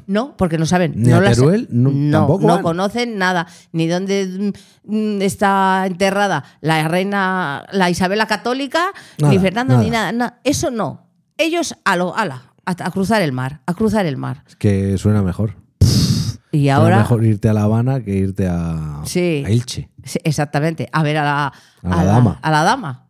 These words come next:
Speaker 1: que bien bonita es, que está allí puesta. Y eso, y se nos van seis meses, y eso sí que son viajantes,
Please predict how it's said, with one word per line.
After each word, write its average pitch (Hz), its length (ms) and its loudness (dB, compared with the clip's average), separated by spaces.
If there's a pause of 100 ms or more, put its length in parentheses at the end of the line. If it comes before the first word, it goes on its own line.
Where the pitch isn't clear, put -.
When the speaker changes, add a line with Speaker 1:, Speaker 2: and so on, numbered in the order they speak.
(160)
Speaker 1:
que - 60 -12
bien 147 180 0
bonita 156 360 2
es, 254 160 0
que - 60 -4
está 156 160 -2
allí 156 180 0
puesta. 143 400 -6 (1040)
Y 220 160 2
eso, 185 180 -2
y 240 40 -6
se 170 100 -2
nos 151 140 -2
van 151 140 -2
seis 151 180 -2
meses, 156 400 -4
y 160 60 -2
eso 165 180 -4
sí 160 160 -4
que 147 140 -2
son 139 200 -8
viajantes, 131 720 -4